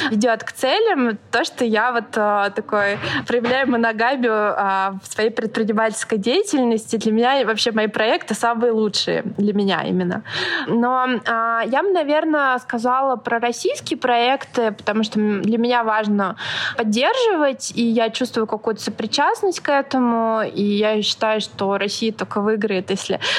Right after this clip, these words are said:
у нас будет больше социальных предпринимателей и больше людей из бизнеса, которые вообще на эту тему будут смотреть. Поэтому я бы, наверное, назвала небольшой, но совершенно прекрасный, а, проект. Это Impact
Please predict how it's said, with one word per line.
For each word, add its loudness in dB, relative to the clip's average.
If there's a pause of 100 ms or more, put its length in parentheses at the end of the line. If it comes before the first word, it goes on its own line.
(160)
у -4
нас 0
будет 0
больше 0
социальных 0
предпринимателей 0
и 0
больше 0
людей 2
из -2
бизнеса, 0
которые -2
вообще -2
на 2
эту -6
тему 0
будут -2
смотреть. -2 (420)
Поэтому 0
я 2
бы, 0
наверное, 2
назвала 0 (200)
небольшой, 2
но 0
совершенно 0
прекрасный, 0
а, 0
проект. -2
Это -4
Impact -2